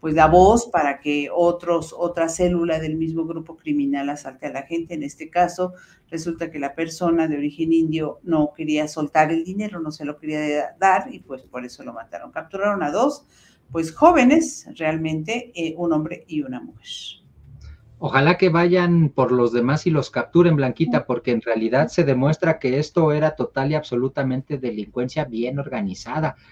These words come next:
Speaker 2: Tenían incluso control de las cámaras de circuito cerrado de las casas
Speaker 1: Sí.
Speaker 2: de cambio, de dos
Speaker 1: Sí,
Speaker 2: por lo
Speaker 1: sí.
Speaker 2: menos en el aeropuerto. De esa manera les avisaban a los cuates que ya tenían afuera,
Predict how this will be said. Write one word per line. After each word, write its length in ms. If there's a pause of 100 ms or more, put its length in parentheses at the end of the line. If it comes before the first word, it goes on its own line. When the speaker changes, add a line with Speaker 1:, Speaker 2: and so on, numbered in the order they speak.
Speaker 2:
Tenían 320
incluso 480
control 520
de 100
las 240
cámaras 680
de 680
circuito 560
cerrado 560
de 100
las 240
casas 380
Speaker 1:
Sí. 60
Speaker 2:
de 160
cambio, 760
de 180
dos 240
Speaker 1:
Sí, 80
Speaker 2:
por 140
lo 80
Speaker 1:
sí. 60
Speaker 2:
menos 280
en 140
el 120
aeropuerto. 920 (380)
De 200
esa 200
manera 400
les 200
avisaban 720
a 120
los 300
cuates 480
que 160
ya 160
tenían 440
afuera, 600